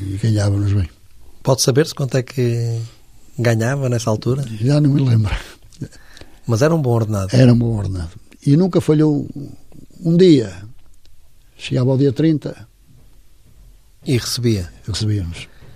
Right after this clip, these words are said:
Speaker 1: Quando estava o fa-, o falecido Manuel Ramos, presidente.
Speaker 2: Presidente do Infesta?
Speaker 1: Presidente do Infesta.
Speaker 2: Por isso é que nunca saiu também do Infesta, por essa estabilidade?
Speaker 1: Ah, não, estava bem,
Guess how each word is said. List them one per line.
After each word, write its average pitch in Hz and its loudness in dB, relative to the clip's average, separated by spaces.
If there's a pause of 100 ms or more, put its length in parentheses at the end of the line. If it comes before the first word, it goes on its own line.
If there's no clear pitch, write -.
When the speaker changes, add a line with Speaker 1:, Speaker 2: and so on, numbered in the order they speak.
(400)
Speaker 1:
Quando 113 -4
estava 110 -4
o 110 -4
fa-, - -16
o 117 -14
falecido 107 -4
Manuel 104 -4
Ramos, 92 -8
presidente. 90 -8
Speaker 2:
Presidente 107 -2
do 117 -4
Infesta? 110 -6 (240)
Speaker 1:
Presidente - -12
do 98 -10
Infesta. - -14 (640)
Speaker 2:
Por 123 0
isso 139 2
é 151 2
que - -6
nunca 165 0
saiu 151 0
também 139 0
do 135 0
Infesta, 131 -2
por 139 -2
essa 123 -2
estabilidade? 120 0
Speaker 1:
Ah, 269 4
não, 147 2
estava 120 0
bem, 196 2